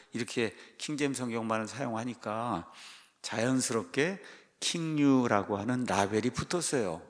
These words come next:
자연스럽게. 제가 원해서 붙은 게 아니라 에, 그렇게 라벨을 붙였습니다. 근데 우리가 한번 생각을 해봐야 돼요, 역사적으로.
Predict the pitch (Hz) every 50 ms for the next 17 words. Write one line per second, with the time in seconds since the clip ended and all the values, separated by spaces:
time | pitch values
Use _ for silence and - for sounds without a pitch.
0 | - - - - 90 107 120 127 120 113 - 117 92 - - - 92 87 92 98
1 | 95 90 85 - - _ _ - - - - - - - - 156 156 160 151 117
2 | 113 135 147 165 170 143 143 156 131 - - - - - 131 123 120 135 123 104
3 | 95 101 95 110 131 139 123 95 82 - - - - - - - _ _ _ _
4 | _ - 110 113 110 107 104 - - - 131 127 - - 143 120 107 92 101 107
5 | 110 117 110 120 120 - - 120 - - - 151 - - - 117 104 98 95 -
6 | 80 69 - - _ _ _ _ _ _ _ _ _ _ _ _ _ _ _ _
7 | _ _ _ - - 156 156 165 160 143 123 131 135 131 135 135 131 147 143 143
8 | 135 - 165 185 170 165 147 135 120 123 143 139 151 143 131 107 110 107 101 95
9 | 101 - - 123 117 107 107 98 98 95 107 113 113 113 95 78